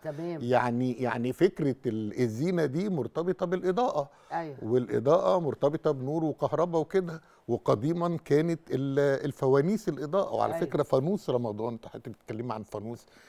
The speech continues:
Speaker 2: فانوس أص-، أصلًا مرتبط وظيفته الإضاءة، يعني أنا بمشي
Speaker 1: أيوة.
Speaker 2: علشان، آه، آه، أنور الدنيا لأن ما كانش فيه
Speaker 1: ما كانش
Speaker 2: كهرباء.
Speaker 1: فيه كهرباء.
Speaker 2: آه، وبعدين <laughs> تكتشفي بقى حاجة غريبة جدًا برضو، في كل عناصر ال-، معظم العناصر الشباب في رمضان، أنا ملاحظ حاجة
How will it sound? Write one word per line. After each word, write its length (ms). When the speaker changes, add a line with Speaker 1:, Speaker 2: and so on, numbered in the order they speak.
Speaker 2:
فانوس 300
أص-، 300
أصلًا 280
مرتبط 520
وظيفته 540
الإضاءة، 460
يعني 240
أنا 140
بمشي 240
Speaker 1:
أيوة. 120
Speaker 2:
علشان، 500
آه، 360
آه، 380
أنور 340
الدنيا 340
لأن 100
ما 60
كانش 180
فيه 400
Speaker 1:
ما 140
كانش 220
Speaker 2:
كهرباء. 280
Speaker 1:
فيه 60
كهرباء. 500
Speaker 2:
آه، 340
وبعدين 760
<laughs> 300
تكتشفي 540
بقى 180
حاجة 260
غريبة 340
جدًا 300
برضو، 400
في 200
كل 220
عناصر 440
ال-، 440
معظم 380
العناصر 400
الشباب 320
في 100
رمضان، 380
أنا 140
ملاحظ 340
حاجة 360